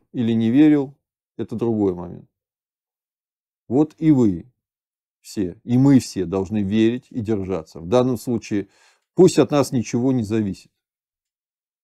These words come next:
Но надо помнить, что даже не, не, как бы ни развивалась ситуация, от каждого из вас зависит будущее России. Большинство из вас молоды.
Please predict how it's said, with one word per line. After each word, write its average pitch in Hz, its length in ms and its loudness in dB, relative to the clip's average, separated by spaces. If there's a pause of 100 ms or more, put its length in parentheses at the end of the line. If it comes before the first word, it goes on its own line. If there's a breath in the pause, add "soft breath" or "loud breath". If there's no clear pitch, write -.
Но 117 100 -2
надо 147 240 4
помнить, 104 400 2
что - 180 -10
даже 104 540 4
не, 120 320 -4
не, 160 180 -2
как 170 220 6
бы 156 80 4
ни 147 100 4
развивалась 127 480 2
ситуация, 104 540 -4
от 82 100 -14
каждого 123 380 0
из 98 120 -2
вас 117 200 0
зависит 113 360 -2
будущее 101 420 -6
России. 98 280 -6
Большинство 107 480 -6
из 107 60 -2
вас 113 200 -4
молоды. 104 460 -4